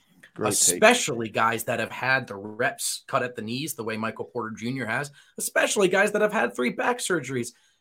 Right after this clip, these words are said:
Speaker 2: Heck, fellas, I can think of some dudes who'd be done playing. Uh, Porter is coachable. <laughs> Porter is playing defense. Porter is harder to hunt than ever before. Now, that'll be put to the test in the playoffs.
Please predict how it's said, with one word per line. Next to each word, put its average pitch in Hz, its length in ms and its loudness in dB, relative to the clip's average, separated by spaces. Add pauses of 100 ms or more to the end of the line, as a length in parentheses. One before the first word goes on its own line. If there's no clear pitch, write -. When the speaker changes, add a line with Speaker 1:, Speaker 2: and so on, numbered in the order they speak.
(180)
Speaker 2:
Heck, 247 220 4
fellas, 220 320 6
I 208 80 8
can 196 160 0
think 180 180 -2
of 165 100 0
some 151 120 -4
dudes 170 220 0
who'd 151 140 -6
be 160 80 -4
done 151 200 -2
playing. 127 420 -6 (400)
Uh, 113 180 -2 (100)
Porter 190 400 4
is 170 160 2
coachable. 151 480 -2 (300)
<laughs> - 400 -20
Porter 175 420 4
is 151 640 -2 (440)
playing 139 480 -2
defense. 147 560 -6
Porter 170 560 2 (560)
is 135 120 -4
harder 165 500 2
to 160 80 4
hunt 180 320 -2
than 139 160 -4
ever 151 180 -2
before. 160 500 -2
Now, 143 140 0
that'll 247 260 -2
be 247 100 -6
put 208 260 -4
to 175 80 -12
the 175 80 -8
test 165 320 -6
in 139 80 -8
the 131 80 -8
playoffs. 110 580 -8